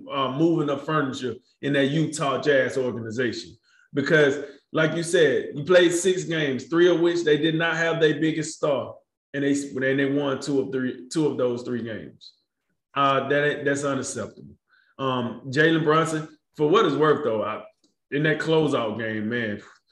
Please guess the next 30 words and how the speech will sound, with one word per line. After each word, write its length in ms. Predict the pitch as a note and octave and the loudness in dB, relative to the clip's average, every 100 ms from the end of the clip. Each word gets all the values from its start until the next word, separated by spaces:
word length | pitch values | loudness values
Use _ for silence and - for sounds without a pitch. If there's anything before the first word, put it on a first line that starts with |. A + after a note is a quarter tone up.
| _ _ | _ _
it 80 | D3 | -2
was 120 | D3+ | 0
this 160 | C#3+ A#2+ | 0 -2
one 480 | D3 C#3+ A#2 - - _ _ | 0 0 -2 -8 -18 _ _
time 360 | D3 B2+ A#2 B2+ | -8 -6 -4 -2
he 180 | C#3+ | 0
had 400 | C#3 A#2 G#2+ F#2+ | 0 -2 -2 -4
Rudy 220 | B2 B2+ A2+ | -2 -2 -2
Gobert. 680 | A2 G#2 B2 B2+ A#2 G2+ - | -4 -4 -2 0 0 -4 -8
I'm 180 | B2+ C3 | -6 -4
talking 500 | - B2 G#2+ - F#2 | -6 -8 -10 -10 -14
skating. 1500 | F#2+ - - C#3+ D3 C#3+ C#3+ - - - F3 E3+ D3 - - - _ - | -16 -16 0 2 4 4 0 -10 -20 -10 0 4 4 0 -8 -18 _ -4
I 120 | F#3 | 0
was 100 | C#4 | 2
like, 200 | E3 D#3+ | 2 2
"Man, 440 | - E4+ C#3 - - _ _ | 0 0 0 -4 -10 _ _
I 100 | E3+ | 0
didn't 160 | E3+ D3 | 0 2
know 120 | D3 | 2
Jalen, 540 | D#3+ F#3 F#3 F#3 - | 4 2 2 -2 -6
uh, 280 | F3 F3 F3+ | -4 -2 -2
Brunson 380 | D#3 G#3 A3 G#3 | 0 0 0 0
had 260 | G#3+ A3 A#3+ | 2 2 2
moves 300 | C4+ C#3+ B2 | 2 2 0
like 240 | B2 A2 | -2 -2
that." 240 | A#2 A2 | -4 -2
I 100 | D3+ | -2
mean, 120 | C#3+ B2 | 0 0
he 100 | D#3+ | -2
was, 160 | B2 | -4